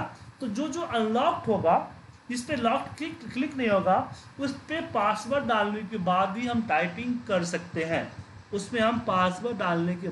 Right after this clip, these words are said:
बाद भी typing कर सकते हैं। ठीक है, तो हमने क्या किया कि इस colored area को select किया, right click, format sale,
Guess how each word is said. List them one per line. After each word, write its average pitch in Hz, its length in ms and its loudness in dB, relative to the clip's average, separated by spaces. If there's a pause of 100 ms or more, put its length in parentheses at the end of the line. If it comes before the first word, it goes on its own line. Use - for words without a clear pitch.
बाद 156 240 -2
भी 214 180 2 (440)
typing 180 520 0 (460)
कर 143 160 0
सकते - 360 -8
हैं। - 160 -16 (1700)
ठीक 170 160 0
है, 311 100 6 (2500)
तो 320 120 2 (220)
हमने 254 320 6
क्या 294 220 2
किया 180 260 0 (120)
कि - 300 -8
इस 254 120 -4 (180)
colored 254 400 2
area 170 480 0
को 208 200 -2
select 156 560 -4
किया, 190 200 0 (320)
right 165 400 0
click, 185 380 0 (680)
format 247 540 6
sale, 202 500 0